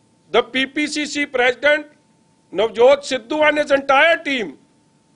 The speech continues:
ਜਿਨ੍ਹਾਂ ਨੇ ਦੇਸ਼ ਨੂੰ ਅਪਮਾਨਿਤ ਕਰਨ ਦਾ ਕੰਮ ਕੀਤਾ ਔਰ ਜਨਰਲ ਬਾਜਵਾ ਆਈ ਐਸ ਆਈ ਦੇ ਇਸ਼ਾਰੇ 'ਤੇ ਖੇਡਣ ਦਾ ਕੰਮ ਇੱਥੇ ਸ਼ੁਰੂ ਕੀਤਾ। ਔਰ ਅਫਗਾਨਿਸਤਾਨ ਦੀ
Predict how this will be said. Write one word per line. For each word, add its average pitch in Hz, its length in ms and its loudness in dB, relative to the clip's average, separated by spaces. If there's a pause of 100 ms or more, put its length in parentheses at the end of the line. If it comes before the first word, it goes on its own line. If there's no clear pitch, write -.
(140)
ਜਿਨ੍ਹਾਂ 269 320 0
ਨੇ 285 100 2
ਦੇਸ਼ 233 360 0
ਨੂੰ 277 200 0
ਅਪਮਾਨਿਤ 233 460 -4
ਕਰਨ 233 240 -6
ਦਾ 233 360 -2 (260)
ਕੰਮ 269 220 0
ਕੀਤਾ 277 380 -2
ਔਰ 277 120 0
ਜਨਰਲ 254 400 0
ਬਾਜਵਾ 214 560 2
ਆਈ 254 180 0
ਐਸ 285 200 0
ਆਈ 277 120 2
ਦੇ 269 160 2
ਇਸ਼ਾਰੇ 233 320 0
'ਤੇ 262 180 -4
ਖੇਡਣ 240 380 -4
ਦਾ 240 140 -2
ਕੰਮ 233 440 -4 (340)
ਇੱਥੇ 226 300 0
ਸ਼ੁਰੂ 254 260 -8
ਕੀਤਾ। 247 320 -2
ਔਰ 302 160 4
ਅਫਗਾਨਿਸਤਾਨ 277 800 0
ਦੀ 208 240 -8